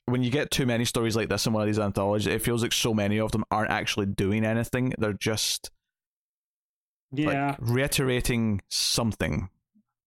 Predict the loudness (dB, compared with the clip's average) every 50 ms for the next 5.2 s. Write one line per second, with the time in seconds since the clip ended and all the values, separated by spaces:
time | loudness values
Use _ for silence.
0 | _ _ -2 0 0 2 2 2 0 0 0 0 2 2 2 2 2 0 -2 -2
1 | -4 _ _ _ _ _ -4 -2 0 0 0 2 2 2 2 2 2 2 2 2
2 | 2 2 2 2 0 0 -4 -6 _ _ -16 -14 -14 -14 -14 -14 -16 -16 -18 -20
3 | -20 _ _ _ _ _ _ _ _ _ _ -2 -2 0 2 2 2 2 2 2
4 | 0 0 0 2 2 2 4 2 2 2 2 0 0 0 0 0 2 2 2 2
5 | 0 0 -2